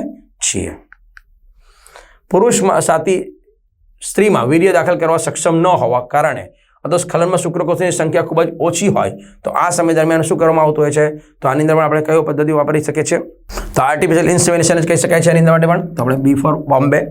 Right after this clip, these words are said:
એ આઈ. ટેસ્ટ ટ્યુબ બેબી માટે નીચે કયું વાક્ય ખોટું છે એવું પૂછેલું છે આપણને. ટેસ્ટ ટ્યુબની અંદર વૃદ્ધિ પામે છે? ના ભાઈ, ના, આવું થતું જ નથી. ટેસ્ટ ટ્યુબમાં વૃદ્ધિ થતી જ નથી. ટેસ્ટ ટ્યુબ બેબીમાં ભ્રૂણ માતાના ગર્ભાશયમાં વૃદ્ધિ પામે છે? હા, માતાના ગર્ભમાં જ વિકાસ પામવાનું છે.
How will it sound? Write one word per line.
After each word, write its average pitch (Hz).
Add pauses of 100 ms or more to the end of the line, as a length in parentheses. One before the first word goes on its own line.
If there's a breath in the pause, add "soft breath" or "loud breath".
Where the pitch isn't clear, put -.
(140)
એ 127
આઈ. 127 (840 loud breath)
ટેસ્ટ 185
ટ્યુબ 233
બેબી 202
માટે 196
નીચે 170
કયું 185
વાક્ય 175
ખોટું 214
છે -
એવું 143
પૂછેલું 147
છે 147
આપણને. 147 (1000 loud breath)
ટેસ્ટ 175
ટ્યુબની 202
અંદર 180
વૃદ્ધિ 156
પામે 160
છે? 156
ના 98
ભાઈ, 104
ના, 113
આવું 104
થતું 101
જ -
નથી. 131
ટેસ્ટ -
ટ્યુબમાં 131
વૃદ્ધિ 127
થતી 131
જ 131
નથી. - (380 loud breath)
ટેસ્ટ 170
ટ્યુબ 196
બેબીમાં 185
ભ્રૂણ 170
માતાના 160
ગર્ભાશયમાં 160
વૃદ્ધિ 139
પામે 151
છે? 139
હા, 107
માતાના 131
ગર્ભમાં 135
જ 156
વિકાસ 147
પામવાનું 147
છે. 156